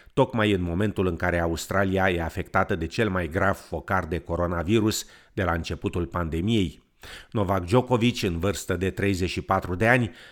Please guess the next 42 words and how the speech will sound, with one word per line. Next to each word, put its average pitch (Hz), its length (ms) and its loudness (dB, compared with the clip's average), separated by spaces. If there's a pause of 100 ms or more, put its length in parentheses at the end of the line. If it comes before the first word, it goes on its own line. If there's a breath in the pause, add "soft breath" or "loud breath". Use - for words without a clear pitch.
(100)
care 98 200 0
se 95 140 -2
confruntă 95 500 0
acum 90 220 -2
și 95 160 -2
cu 92 100 -2
o 92 60 4
potențială 98 640 2
interdicție 92 680 0
de 85 140 -2
trei 98 240 2
ani 92 140 2
de 82 80 -2
a 78 140 0
reintra 85 480 2
în 101 80 -2
Australia, 110 760 -2 (360 loud breath)
a 117 100 4
fost 135 220 2
obligat 110 440 2
să 104 120 0
plătească 98 560 0
toate 107 320 0
costurile 85 580 -2
legale 90 640 0
ale 87 340 -4
avocaților 85 800 -6
guvernului. 92 720 -2 (480 loud breath)
Există 107 420 0
acum 107 220 0
îndoieli 101 500 4
și - 180 -4
în 113 100 0
privința 98 440 -2
participării 92 720 -2
sale 101 380 2
la 95 160 2
turneul 92 540 0
de 85 100 -2
la 80 200 -2
Roland 90 360 0
Garros, 117 440 2